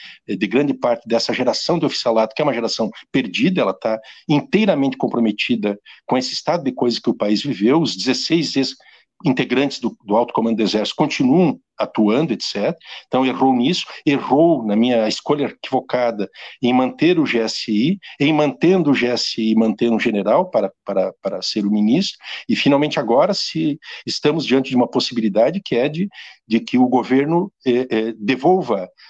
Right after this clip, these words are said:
ao G S I a segurança imediata da presidência, da vice-presidência da República, e inclusive está se especulando, e a emenda, a, a medida provisória que foi aprovada no Congresso, não é, ela mantém a área da inteligência federal sob controle do G S I, o que seria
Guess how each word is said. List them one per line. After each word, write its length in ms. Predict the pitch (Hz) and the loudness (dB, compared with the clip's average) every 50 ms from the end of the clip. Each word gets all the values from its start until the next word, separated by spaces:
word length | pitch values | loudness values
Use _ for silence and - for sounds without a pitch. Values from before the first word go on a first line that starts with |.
| - - | -6 -2
ao 220 | 123 127 151 147 | 0 0 2 0
G 200 | 127 120 123 123 | 0 -2 0 0
S 340 | 120 117 107 - - - 113 | 0 0 -2 -4 -4 -2 0
I 260 | 107 98 107 139 180 | 2 2 4 4 4
a 60 | 185 - | 2 2
segurança 480 | - - 113 113 113 120 - - - | 0 -2 0 0 2 0 0 -2 -2
imediata 420 | 110 104 101 120 117 117 - - 107 | -4 -2 0 0 0 0 0 -2 -4
da 100 | - - | -6 -4
presidência, 540 | - 113 101 95 98 98 110 127 139 - | -4 -4 -4 -4 -4 -2 -2 -2 -2 -2
da 80 | - 101 | -4 -6
vice-presidência 480 | 110 107 - - 107 92 101 107 104 101 | -6 -8 -8 -8 -6 -6 -4 -6 -6 -6
da 120 | 113 - | -6 -4
República, 480 | - 151 127 - 139 151 175 196 202 - - - - - - | -4 -6 -4 0 0 0 0 0 -2 -8 -12 -16 -16 -6 -2
e 140 | 139 139 165 | 2 2 4
inclusive 420 | 190 180 - 156 123 127 160 185 | 2 4 2 2 2 2 0 0
está 240 | 208 - - - 139 | -2 -2 -2 -2 -2
se 120 | 131 - - | -2 -4 -6
especulando, 680 | - - - 131 - - 123 120 143 190 208 180 131 | -6 -6 -6 -4 -2 0 2 2 4 4 4 4 4
e 80 | 110 104 | 2 2
a 60 | 101 | 2
emenda, 440 | 104 104 113 135 139 - 113 101 - _ _ _ - - _ _ 120 | 2 2 2 2 2 2 0 -2 -4 _ _ _ -20 -20 _ _ -4
a, 260 | 110 - - - 117 | -4 -4 -4 -4 -2
a 20 | |
medida 260 | 110 107 107 151 175 170 | 0 0 2 2 0 0
provisória 420 | - 139 123 160 147 123 120 113 | 0 -2 -4 -2 0 2 2 0
que 80 | - - | 0 -2
foi 80 | 120 | -4
aprovada 400 | - - 113 107 113 113 110 110 | -2 -2 -2 0 0 0 0 0
no 80 | 110 104 | -2 -2
Congresso, 720 | - 107 101 90 104 104 107 107 104 - - - 92 - _ _ - - - _ - | -2 -2 -2 0 2 2 2 0 0 -4 -8 -10 -12 -16 _ _ -20 -20 -20 _ -2
não 120 | 110 104 | 0 0
é, 120 | 107 113 - - | 0 0 -2 -2
ela 180 | 107 110 110 | 0 0 2
mantém 640 | 113 120 127 127 127 - - 135 147 170 175 139 127 - _ _ _ _ _ - | 2 4 4 2 0 -2 -2 -2 0 0 0 -2 -4 -8 _ _ _ _ _ -4
a 100 | 113 101 | -2 -2
área 280 | 104 113 139 165 180 | 0 0 0 0 0
da 100 | 156 143 | 0 0
inteligência 560 | 127 113 - 135 120 110 98 117 113 - 113 - | 0 0 2 0 0 0 0 -2 -2 -4 -4 -4
federal 400 | - 113 113 113 110 110 127 151 | -2 0 0 2 2 2 2 0
sob 280 | - - 170 156 - | 0 -2 -4 -4 -2
controle 320 | - - - - 135 139 143 | -2 -4 -2 0 0 0 0
do 100 | 143 135 | 0 -2
G 80 | 156 | -2
S 180 | 156 - - 156 | -2 -2 -2 -2
I, 60 | 165 | -2
o 60 | 202 | 0
que 80 | 202 - | 0 -2
seria 280 | - 180 185 220 254 | -2 0 2 0 0